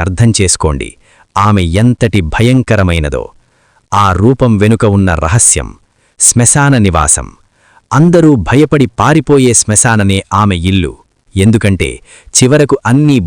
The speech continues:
బూడిదయ్యేది అక్కడే. ఆమెకు భయం లేదు, ఎందుకంటే ఆమె మృత్యువుకి అధిదేవత. నాలుక నుండి కారుతున్న రక్తం, అది అపవిత్రమైన రాక్షస రక్తం కాదు.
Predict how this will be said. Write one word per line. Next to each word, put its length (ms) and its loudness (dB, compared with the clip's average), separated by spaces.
బూడిదయ్యేది 680 2
అక్కడే. 360 -4
ఆమెకు 320 0
భయం 220 2
లేదు, 220 -4
ఎందుకంటే 540 0
ఆమె 140 2
మృత్యువుకి 540 -2
అధిదేవత. 500 0
నాలుక 400 2
నుండి 200 2
కారుతున్న 440 2
రక్తం, 300 -6
అది 180 0
అపవిత్రమైన 680 0
రాక్షస 360 0
రక్తం 260 -4
కాదు. 260 -2